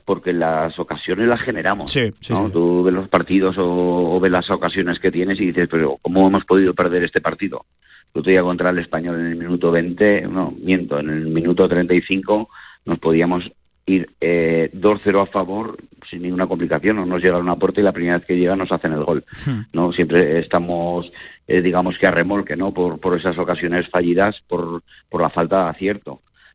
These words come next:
Speaker 1: Pero bueno, sí que es verdad que es, eh, que veníamos de tres victorias seguidas y si nos hubieran dado, pues, tanto lo que te he dicho, tanto en Logroño como en casa el otro día contra el Español, aciertas esas jugadas, pues ya estaríamos hablando de otra cosa, ¿no?
Speaker 2: Hmm.
Speaker 1: Pero
Speaker 2: Eh,
Speaker 1: bueno,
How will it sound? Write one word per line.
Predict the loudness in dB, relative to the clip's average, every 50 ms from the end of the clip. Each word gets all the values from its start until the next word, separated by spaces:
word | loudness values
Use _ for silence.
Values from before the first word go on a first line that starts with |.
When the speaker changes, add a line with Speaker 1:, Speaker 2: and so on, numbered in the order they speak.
| _ -10
Speaker 1:
Pero | -6 -4 -2
bueno, | -2 -2 -4 -6 -10 -10
sí | -8 -6
que | -4 -2
es | -2
verdad | 0 0 0 2 2
que | 0 0
es, | -2 0 0
eh, | 0 2 2 0 0 0 0 0 -2 -2 -4 -8 -12 _ _ -4
que | 0 0
veníamos | 2 2 2 0 0 0 0 0
de | 0 0
tres | 0 -2 -4 -4
victorias | -4 -4 0 2 2 4 4 2 2
seguidas | 2 2 4 4 4 4 2 0
y | 0 -4
si | -4 -2 -2
nos | -4 -4 -2
hubieran | 0 0 2 2 2 2 0
dado, | -2 -2
pues, | -2 -2 -6 -6 -8 -16 -16 -20 -20 -20 -20 _ -6
tanto | -6 -4 -4 -2 0
lo | 0 0
que | 0 2
te | 4
he | 4
dicho, | 2 2 0 -2
tanto | 0 0 0 0 0
en | 0
Logroño | 2 2 4 4 2 2 2 2 2 2 2 2 2 0 -2 -4 -8 -16 -20 -20 -20 _ -2
como | 0 2 2 4 4 4 4 2
en | 2 2
casa | 0 0 2 2
el | 2 2
otro | 2 2 2
día | 2 2 2
contra | 0 -2 0 0 2
el | 2 2
Español, | 0 0 0 0 2 2 0 0 -2 -6 _ -20 -20 -20 -16
aciertas | -14 -12 -8 -6 -6 -4 -4 -6 -6
esas | -6 -6 -8 -8
jugadas, | -8 -6 -2 0 2 2 2 0 0
pues | -2 -2
ya | -2
estaríamos | 0 0 0 0 2 0 0 -2 -2 -2
hablando | -2 -2 -2 -2 -2 -2
de | -2 -2
otra | -2 -2 -4 -2
cosa, | -4 -4 -6 -6 -12
¿no? | -14 -14 -14 -8 -6
Speaker 2:
Hmm. | -4 -4 -4 -6 -10 -16 -20 -18 -8
Speaker 1:
Pero | -2 0 2
Speaker 2:
Eh, |
Speaker 1:
bueno, | 2 0 -2 -6